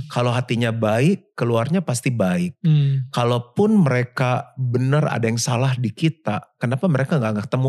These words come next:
Speaker 1: empat mata?
Speaker 2: Hmm, hmm.
Speaker 1: Mereka bisa D M,
Speaker 2: Ya.
Speaker 1: kan pesannya langsung masuk, kenapa
Speaker 2: Ya.
Speaker 1: mesti disebar sampai semua orang baca? Dan berarti kan ada sesuatu yang nggak beres.
Speaker 2: Ya.
Speaker 1: Sebetulnya kalau mereka deket sama Tuhan, hal itu nggak akan terjadi.
Speaker 2: Right.
Speaker 1: Jadi kenapa kita perlu memberkati mereka supaya mereka kembali ke jalan yang benar,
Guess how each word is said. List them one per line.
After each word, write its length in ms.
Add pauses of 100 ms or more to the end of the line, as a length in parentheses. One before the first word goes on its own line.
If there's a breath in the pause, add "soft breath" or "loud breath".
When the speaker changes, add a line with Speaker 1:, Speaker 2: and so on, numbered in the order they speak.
Speaker 1:
empat 220
mata? 480 (100)
Speaker 2:
Hmm, 300 (100)
hmm. 140
Speaker 1:
Mereka 240
bisa 240
D 180
M, 380 (180)
Speaker 2:
Ya. 220 (200)
Speaker 1:
kan 200
pesannya 400
langsung 260
masuk, 460
kenapa 320
Speaker 2:
Ya. 20
Speaker 1:
mesti 220
disebar 560
sampai 180
semua 300
orang 180
baca? 460
Dan 240
berarti 240
kan 80
ada 100
sesuatu 300
yang 80
nggak 120
beres. 360
Speaker 2:
Ya. 160 (240 loud breath)
Speaker 1:
Sebetulnya 680
kalau 240
mereka 540
deket 320
sama 280
Tuhan, 280
hal 80
itu 160
nggak 240
akan 100
terjadi. 560
Speaker 2:
Right. 300 (540 soft breath)
Speaker 1:
Jadi 600
kenapa 320
kita 220
perlu 180
memberkati 500
mereka 520
supaya 340
mereka 560
kembali 340
ke 120
jalan 180
yang 160
benar, 480